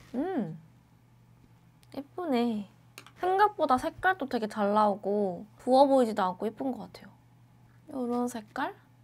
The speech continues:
다음에 살짝 비슷한 색깔인데 이거는 살몬 글로우라는 색깔이에요. 요거는 조금 더 피치빛이 들어간 것 같아요. 아까 발레리나보다.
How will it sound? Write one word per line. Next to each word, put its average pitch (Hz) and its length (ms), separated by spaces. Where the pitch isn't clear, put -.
다음에 240 840
살짝 392 480
비슷한 233 460
색깔인데 247 800
이거는 196 400
살몬 381 640
글로우라는 214 640
색깔이에요. 202 640
요거는 294 600
조금 381 380
더 269 360
피치빛이 359 640
들어간 196 380
것 165 80
같아요. - 340
아까 220 600
발레리나보다. 208 880